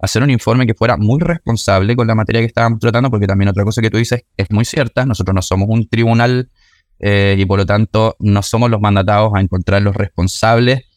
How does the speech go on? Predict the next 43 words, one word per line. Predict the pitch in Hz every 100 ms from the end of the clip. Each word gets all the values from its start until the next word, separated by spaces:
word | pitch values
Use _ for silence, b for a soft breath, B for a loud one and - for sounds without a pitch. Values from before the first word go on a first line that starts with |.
| _ _ -
eh, | 95 95 95
del, | 107 107 101 -
del | 95 98 101
caso | 117 -
en | 117
sí | - 95
mismo, | 104 131 160 165 - -
sí | - 131 131 139
estamos | - 117 120
mandatados | 113 104 98 101 110 123 -
para | 101 113
fiscalizar | - 104 92 90 - 98 127 _ _ _
los | 101 98
actos, | - 117 123 123
acciones, | 107 - - 107
omisiones | 101 - 110 117 120 - - -
de | 107 110 123
las | 107
instituciones | 90 80 - 104 101 104 b b b -
públicas, | 123 104 - 110
¿no? | 113 143 B B _
Eh, | - 104 98 98 98 -
entonces | 104 110
nos | 135 -
preocupaba | 127 131 139 151
que | 170
este | 156 175
informe | 151 175 180
sí | - 190
pudiese | 196 165 139 - 143
ser | 127 127 -
una | 135 135
herramienta | 127 120 120 131 - 160
para | - 143 160
lo | 113 104
que | 104
se | 104
viene | 127 139
a |
futuro | - 101 139 117
para | -
las | 90
familias. | - 131 156 -